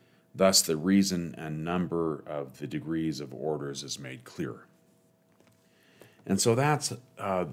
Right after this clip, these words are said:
the way we find it in the, in the Summa Theologica, in the supplement, the reason for the distinction of these seven orders. The major orders are directed to the, um, administration, the consecration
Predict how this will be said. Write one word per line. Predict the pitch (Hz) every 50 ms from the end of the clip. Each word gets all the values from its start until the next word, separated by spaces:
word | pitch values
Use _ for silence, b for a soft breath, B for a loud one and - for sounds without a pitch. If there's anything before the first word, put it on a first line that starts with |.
| - - -
the | - - - - 98
way | 90 101 98
we | 95 87
find | - - 98 92 95 87
it | 82
in | 82 82 78
the, | 78 78 76 76 78 - -
in | 90 80 76
the | 73 73 73 73 69
Summa | - - - - 123 107 98 85
Theologica, | - - 85 76 80 82 85 73 - -
in | 76 76
the | 73
supplement, | - - - - 107 98 - 92 80 73 69 71 - - - b b b b b b b b b b b -
the | 85
reason | 82 82 98 104 104 98 92 92 82
for | - - 87 82
the | 73 76
distinction | 67 - - - - - 104 107 98 - - - 78
of | 73 69 65
these | 71 69 67 65 - - - b b b b b b b
seven | b - - - - 95 90 82 80 -
orders. | - - 85 87 87 80 73 69 65 65 - - - - _ b b b b b b
The | 76
major | 76 80 85 90 101 107 98 98 90
orders | 80 - 62 76 76 71 73 76 73
are | 76 73 76
directed | 71 71 69 78 80 78 - - 76 67 65 - - -
to | - - 95 90 87 85 80
the, | - 73 71 69 65 65 - b b b b b b b b b - -
um, | 73 69 65 - - - _ - - - _ _ - _ - 67
administration, | 85 80 87 92 90 85 - - - - 90 82 85 - - - 87 85 82 80 80
the | 101 101
consecration | - - 92 90 85 - 82 - - 92 82 85 85 - 90 82 82 78